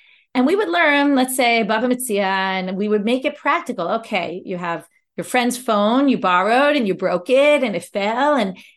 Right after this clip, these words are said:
and in high school, I used to act out scenes. And it's about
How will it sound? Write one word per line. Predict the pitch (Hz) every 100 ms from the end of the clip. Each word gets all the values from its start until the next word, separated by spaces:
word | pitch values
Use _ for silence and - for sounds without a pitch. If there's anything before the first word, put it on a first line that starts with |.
| -
and | 202
in | 202
high | 190 269
school, | 262 247
I | 220
used | 214
to | - -
act | 214 214 208
out | 196 196 -
scenes. | - 226 220 233 277 311
And | 254 226
it's | 226
about | 247 226 220